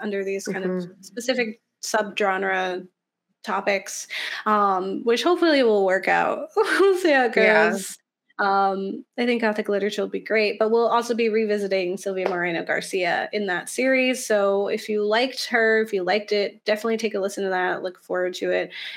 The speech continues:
Speaker 1: And, uh, always remember to like and subscribe, hit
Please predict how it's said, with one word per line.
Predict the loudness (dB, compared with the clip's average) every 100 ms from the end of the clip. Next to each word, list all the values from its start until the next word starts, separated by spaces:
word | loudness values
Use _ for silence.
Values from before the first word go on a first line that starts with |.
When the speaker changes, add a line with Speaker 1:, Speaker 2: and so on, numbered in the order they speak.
| -2
Speaker 1:
And, | 0 0 -2 -4
uh, | -2 -2 -2 -2
always | 0 2 0 -2 -2
remember | -2 -2 0 2 2 0
to | -2 -2
like | -2 -4
and | -8
subscribe, | -14 -8 0 2 4 2
hit | -2